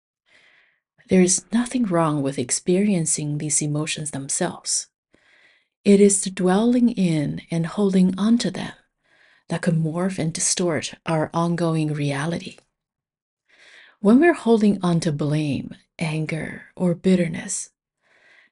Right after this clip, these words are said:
it's like the age-old wisdom turned cliche, that holding on to these emotions is like drinking poison and hoping someone else will suffer.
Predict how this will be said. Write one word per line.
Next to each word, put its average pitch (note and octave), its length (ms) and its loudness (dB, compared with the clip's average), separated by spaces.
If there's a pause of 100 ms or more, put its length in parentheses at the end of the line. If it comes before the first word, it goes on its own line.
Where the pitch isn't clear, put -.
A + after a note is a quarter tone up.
it's - 260 -4
like A3+ 460 -4
the F#3+ 320 2 (180)
age-old F#3+ 600 2
wisdom E3 520 -2
turned D#3 460 -4
cliche, - 720 -6 (760)
that F3 100 -6
holding B3+ 520 2
on A#3+ 220 2
to A#3+ 120 -2
these F#3 240 -2
emotions F3 760 -4
is - 300 -8
like G3 200 -4
drinking A#3+ 540 2
poison A3+ 600 -2 (440)
and F3+ 140 4
hoping F#3+ 420 2
someone F#3+ 400 2
else G3+ 320 0
will C3+ 160 -6
suffer. - 600 -6